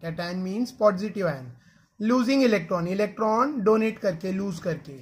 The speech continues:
In their outermost shell, outermost shell के electron donate करके वो easily cations यानी पॉ-, positive ions बन जाते हैं।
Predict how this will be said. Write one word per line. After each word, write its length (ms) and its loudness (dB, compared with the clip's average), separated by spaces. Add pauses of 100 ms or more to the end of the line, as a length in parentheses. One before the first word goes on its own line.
(480)
In 140 2
their 180 12
outermost 420 2
shell, 540 -10
outermost 580 -2
shell 140 -2
के 160 -2
electron 480 -4
donate 340 -4
करके 520 -4
वो 280 -6
easily 720 -6 (580)
cations 420 0
यानी 160 0
पॉ-, 360 0
positive 460 2
ions 240 0
बन 220 0
जाते 300 -2
हैं। 280 -16